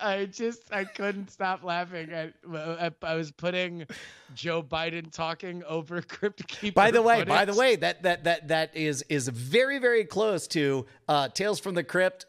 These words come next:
Speaker 2: being Tales from the Crips, which is, uh, the blue team versus the red
Speaker 1: The
Speaker 2: team.
Speaker 1: blue team, yeah,
Speaker 2: Yeah.
Speaker 1: right?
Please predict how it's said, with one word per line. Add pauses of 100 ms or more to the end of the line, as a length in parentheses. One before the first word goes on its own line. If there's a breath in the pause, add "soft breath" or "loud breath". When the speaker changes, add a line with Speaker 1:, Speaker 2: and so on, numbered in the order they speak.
Speaker 2:
being
Tales
from
the
Crips, (140)
which
is,
uh,
the
blue
team
versus
the
red
Speaker 1:
The
Speaker 2:
team.
Speaker 1:
blue
team,
yeah,
Speaker 2:
Yeah.
Speaker 1:
right?